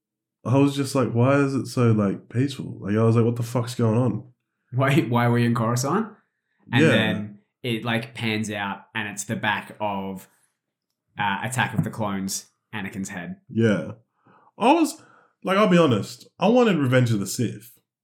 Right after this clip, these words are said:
Speaker 1: You know what I mean? When Anakin's got his, like, uh, Jedi mullet.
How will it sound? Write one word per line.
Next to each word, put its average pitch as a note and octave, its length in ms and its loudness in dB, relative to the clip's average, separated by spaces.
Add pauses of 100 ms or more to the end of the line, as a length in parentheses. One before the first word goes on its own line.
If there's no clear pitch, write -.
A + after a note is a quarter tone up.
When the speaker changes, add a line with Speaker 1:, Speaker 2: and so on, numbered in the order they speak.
(100)
Speaker 1:
You A2+ 120 -4
know B2 140 4
what B2 80 2
I B2+ 120 2
mean? D3 160 0
When B2 120 0
Anakin's A#2 500 2
got A2 220 0
his, G#2+ 220 0
like, G#2 400 -6 (680)
uh, G2 360 -6
Jedi G2+ 340 -2
mullet. G2+ 380 -2